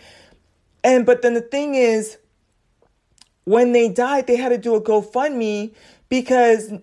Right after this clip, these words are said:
he didn't put the, um, his wife's name on the house, and they didn't have a will so that the daughter, uh, like, a will and insurance, so that the daughter, um, could inherit the house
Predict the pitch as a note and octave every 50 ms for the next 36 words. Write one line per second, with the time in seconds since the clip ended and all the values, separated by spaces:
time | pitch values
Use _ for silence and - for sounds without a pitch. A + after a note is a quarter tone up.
0 | _ - - - C#4 D4+ D4+ D4+ D#4 D#4 D4+ C#4 C4 B3+ - C4+ C4+ C4+ C4+ C4
1 | - - _ _ _ F#3 F#3 - G#3+ G#3+ G#3 - - G#3+ G#3+ G#3+ G#3+ G3+ G3 F#3
2 | F3+ E3+ E3+ E3 E3 E3+ F3+ F3+ _ _ _ _ _ _ _ _ _ _ _ _
3 | _ C4+ C#4 C4 A3 A#3 G3+ A3+ B3+ C4+ C4 C4 - G#3 A3+ A#3 A#3 A#3+ B3 B3
4 | A#3 - - G#3+ G#3+ G3+ F#3+ G3 G3 G3 G#3 A3+ B3 B3 G#3+ F#3 F#3 F#3 - -
5 | - _ _ _ _ _ _ _ _ _ - A#3 A#3 A3+ A3+ G#3 G#3 G3+ F3+ A3+
6 | A3+ A#3+ A3+ - C4 C4+ C4 B3+ B3+ B3 A#3 G#3+ G#3 G3 F#3+ G3 B3 C4+ C4+ B3
7 | A3+ G#3+ G#3+ G#3+ - - A3+ G#3 G3+ G3 G3 G3 F3 E3 - G#3 G#3+ A#3 A#3+ B3
8 | A3+ G#3 G3 F#3 - - - _ _ _ F3 F#3+ F#3+ F#3+ F#3 G#3 G3+ G#3 G3+ F#3+
9 | F#3+ G3+ A3+ A3+ A#3 A#3 A#3 A#3+ B3 A#3+ - A3 G#3+ G#3 G3+ F#3+ G3 - C4 C#4+
10 | C#4+ B3+ A#3 G#3+ G#3+ G#3 - - - _ _ _ _ _ _ _ _ _ _ -
11 | - B3+ A#3+ A#3 A#3 A3 G#3 G#3+ - G#3+ G3+ - - A3 G#3+ A#3 B3 C#4 C#4 B3
12 | A3 G3+ G3 G3 G3 G#3 G3+ - - - - _ _ _ _ _ _ _ - G3+
13 | G#3 G#3 G3+ G3+ G3 G3 F#3+ F#3 F#3 - - A3+ G#3+ G#3+ G#3 G3+ - - A3 G#3+
14 | G#3+ - A#3 B3 B3+ C4 C4+ C4 - A#3+ A#3+ A3 A3+ G#3+ G3+ G3 G3 G3+ G#3 -